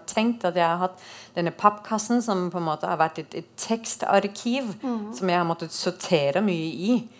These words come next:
Speaker 2: Mhm.
Speaker 1: Og jeg er jo nesten ferdig med en forsker- utdanning, så jeg har jo liksom, altså, jeg har egentlig gjort et ganske sånn strengt kodingsarbeid med fargekoder og,
Speaker 2: Mm.
Speaker 1: eh,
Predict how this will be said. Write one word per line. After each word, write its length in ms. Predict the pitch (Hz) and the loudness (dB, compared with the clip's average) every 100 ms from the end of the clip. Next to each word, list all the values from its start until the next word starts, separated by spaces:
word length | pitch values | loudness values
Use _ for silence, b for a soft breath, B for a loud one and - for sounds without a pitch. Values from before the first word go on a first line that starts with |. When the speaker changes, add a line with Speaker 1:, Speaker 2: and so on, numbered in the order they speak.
| B | B
Speaker 2:
Mhm. 200 | 262 208 | -6 -4
Speaker 1:
Og 60 | 190 | 0
jeg 400 | 175 165 165 160 131 131 | 4 6 6 4 2 2
er 280 | 127 - 170 | 2 4 6
jo 760 | 170 185 190 185 185 180 175 170 | 6 4 4 2 0 0 -2 -2
nesten 840 | 180 180 - - 160 160 160 165 165 - | -4 -4 -6 -8 -8 -6 -6 -10 -12 -4
ferdig 380 | - 175 147 | 6 8 8
med 180 | 170 156 | 2 0
en 60 | 165 | -2
forsker- 480 | 180 - 156 147 156 _ - - | -6 -8 -8 -8 -10 _ -14 -6
utdanning, 560 | 170 - 160 165 208 | -4 2 2 4 4
så 140 | 214 196 | 4 6
jeg 160 | 165 | 6
har 160 | 160 156 | 6 6
jo 60 | 254 | 6
liksom, 300 | 202 180 165 | 2 0 -2
altså, 260 | - 156 | -2 2
jeg 100 | 165 | 2
har 40 | 160 | 2
egentlig 280 | 160 285 285 | -2 -4 -2
gjort 220 | 170 165 | -2 -2
et 100 | 165 | -2
ganske 300 | 165 151 226 | -2 -4 -6
sånn 200 | 185 160 | -6 -6
strengt 640 | - - 156 156 - - - B B B B - | -8 -4 -2 -2 -8 -16 -20 B B B B -6
kodingsarbeid 1120 | - 220 151 143 139 135 143 143 143 165 175 | -2 0 -2 -6 -6 -2 0 2 4 4 4
med 140 | 160 | -2
fargekoder 1080 | - 202 208 - - - - 147 135 151 147 | 0 2 2 0 -14 -20 -14 -12 -10 -8 -2
og, 360 | 147 117 117 143 | -2 0 -2 -2
Speaker 2:
Mm. 160 | 247 | -2
Speaker 1:
eh, 260 | - 156 147 | 0 0 0